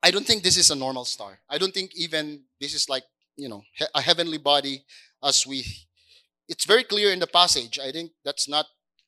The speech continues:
it, it, it's moving and it stopped.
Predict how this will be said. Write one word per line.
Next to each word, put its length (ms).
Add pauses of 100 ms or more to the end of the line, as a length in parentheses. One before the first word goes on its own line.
(120)
it, 120 (300)
it, 140 (160)
it's 240
moving 600 (1000)
and 320
it 160
stopped. 560